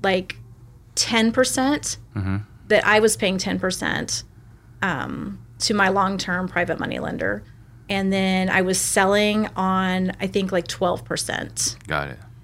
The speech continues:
Speaker 1: And, you know, when people say, you know, "How do you sleep at night?" 'Cause I've had people ask me that before.
Speaker 2: Really?
Speaker 1: And I always tell them, "I sleep fine." And the reason why I sleep fine is because we're giving an opportunity for home ownership that these people otherwise would not have had.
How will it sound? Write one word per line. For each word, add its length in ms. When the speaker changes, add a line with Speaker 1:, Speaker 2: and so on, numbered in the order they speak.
Speaker 1:
And, 140
you 60
know, 120
when 120
people 300
say, 380
you 160
know, 60
"How 180
do 60
you 80
sleep 300
at 60
night?" 160
'Cause 100
I've 120
had 180
people 260
ask 300
me 80
that 140
before. 300
Speaker 2:
Really? 280
Speaker 1:
And 140
I 100
always 220
tell 140
them, 100
"I 80
sleep 300
fine." 640
And 160
the 80
reason 340
why 160
I 60
sleep 300
fine 340
is 160
because 540
we're 220
giving 260
an 80
opportunity 680
for 160
home 260
ownership 480
that 160
these 180
people 260
otherwise 600
would 100
not 200
have 100
had. 440